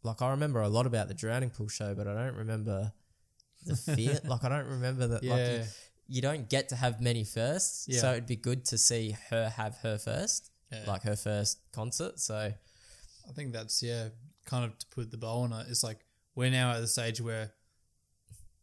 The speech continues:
Speaker 2: we don't have many more firsts
Speaker 1: No.
Speaker 2: out there. Oh, what was your first kiss?
Speaker 1: My first kiss?
Speaker 2: Yeah.
Speaker 1: It was a sock. No. <laughs>
Speaker 2: Wow. <laughs> That's salty as.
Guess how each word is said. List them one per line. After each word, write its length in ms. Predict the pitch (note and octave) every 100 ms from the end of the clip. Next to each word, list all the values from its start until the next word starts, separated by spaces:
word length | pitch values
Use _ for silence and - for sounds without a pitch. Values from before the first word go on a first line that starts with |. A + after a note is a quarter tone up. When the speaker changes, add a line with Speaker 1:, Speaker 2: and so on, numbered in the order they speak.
| _ -
Speaker 2:
we 160 | C3
don't 200 | C3 B2+
have 240 | A#2 B2+ B2+
many 220 | A#2+ A2+
more 260 | A2+ A2 G#2 -
firsts 500 | B2+ A#2+ A2 - -
Speaker 1:
No. 440 | A#2 G#2+ G#2+ G#2 G#2 -
Speaker 2:
out 280 | B2+ A2+ A#2
there. 280 | A#2 A2 A2 - _ _ -
Oh, 60 |
what 180 | F3+ G3+
was 140 | G3 F3+
your 100 | B2
first 260 | B2 A2+
kiss? 320 | - A#2 - - _ _ _ _ _ _
Speaker 1:
My 160 | - C3
first 300 | A#2+ G#2 -
kiss? 320 | G#2+ C3 -
Speaker 2:
Yeah. 200 | B2+ A#2 - _ _ _ _ _ _
Speaker 1:
It 40 | G#2+
was 120 | A#2
a 40 |
sock. 460 | E3+ - B2+ A2 - _ -
No. 120 | G#2 - - - -
<laughs> 80 | F#3+ F#3+ - - - - - _ - - - - - - -
Speaker 2:
Wow. 640 | C3+ C3+ C3 A#2+ A2+ - - -
<laughs> 1080 | E3+ - E3+ - - _ _ _ - - -
That's 220 | - C#3
salty 400 | - C#3 C3+ D#3
as. 300 | E3 C3 B2